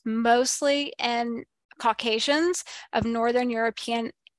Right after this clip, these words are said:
ancestry. That's because the gene started in a Celtic Viking ancestor, and then it came down and it, you know, spread throughout the world. But it's particularly in high concentrations in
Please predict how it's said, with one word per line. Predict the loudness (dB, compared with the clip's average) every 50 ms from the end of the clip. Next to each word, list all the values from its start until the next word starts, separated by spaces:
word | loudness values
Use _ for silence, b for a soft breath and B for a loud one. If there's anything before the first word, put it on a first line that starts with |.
| _ 0
ancestry. | 2 2 2 2 4 4 4 4 4 2 2 2 4
That's | 4 4 4 2 0
because | -6 -4 -2 -2 -4 -2
the | 0 -2 0
gene | 0 0 0 0 0 0 0 -2 -6 -6 -4
started | -4 -2 2 4 6 6 6 6 6 6 6 4
in | 2 0 0 -2
a | -2
Celtic | -4 -2 -2 -2 -2 -2 -4 -6 -4 _ 2
Viking | 2 2 2 2 -2 -4 -2 0
ancestor, | 0 0 0 0 2 2 2 2 2 2 2 4 4 4 2 0 B B B B B B B B B _ 0
and | 0 2 2 4 4
then | 4 4 4 4 2 2 0 -2 -6 -6 _ 2
it | 4 4 4 2 0 _ -8
came | -6 -4 -4 -4 -6 -4 0
down | 2 4 4 4 4 4 2 2 0 -2 -4 -6 -10 -12 _ _ -4
and | -2 0 0 0 2 0 -2 -2 -4
it, | -4 -6 -4 -4
you | -4 -2
know, | -2 0
spread | -2 0 2 4 4 4 4
throughout | 2 2 4 4 4 2 0
the | -4 -4
world. | 2 4 6 6 8 6 6 4 2 0 -6 B B B B B B _ _ -2
But | -2 -2
it's | -2 -4
particularly | -4 -6 -2 2 2 2 4 6 6 8 8 8
in | 8 6
high | 4 2 2
concentrations | 2 0 0 0 -2 -6 -6 -4 -4 -2 -2 -2 -2 -2 -2 -4 -4
in | -6 -6